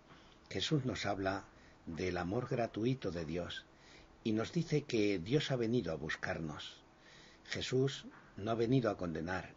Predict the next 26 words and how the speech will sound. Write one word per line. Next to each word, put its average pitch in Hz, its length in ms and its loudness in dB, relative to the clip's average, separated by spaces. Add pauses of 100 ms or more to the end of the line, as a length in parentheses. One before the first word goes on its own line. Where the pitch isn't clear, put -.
(140)
sino 98 320 -2
que 127 100 2
ha 135 40 6
venido 139 360 4
a 117 60 6
buscar 107 480 0
a 120 60 0
los 104 180 -4
pecadores. 90 800 -2 (1120)
A - 60 -2
lo 87 100 0
largo 98 320 0
del 87 160 -2
Evangelio 87 720 -2 (500)
vemos 110 360 2
que 120 140 0
ellos 123 260 2
se 98 80 -2
acercaban 87 600 -4
a 85 120 -4
él 110 180 -4 (420)
y 107 60 -4
le 92 100 0
escuchaban 131 480 0
con 110 220 -2
gusto. - 340 -6